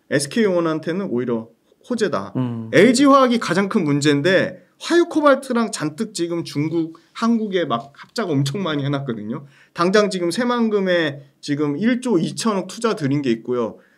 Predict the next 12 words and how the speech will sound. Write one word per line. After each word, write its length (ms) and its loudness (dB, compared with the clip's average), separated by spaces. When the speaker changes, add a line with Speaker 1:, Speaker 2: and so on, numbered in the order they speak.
Speaker 1:
양극재 460 2
구미에 600 2
육만 380 2
톤 160 -2
있는데 440 -2
그래서 380 0
엘지 280 2
화학이 500 -2
이런 240 2
거 100 0
다 300 -4
예상해가지고 960 -2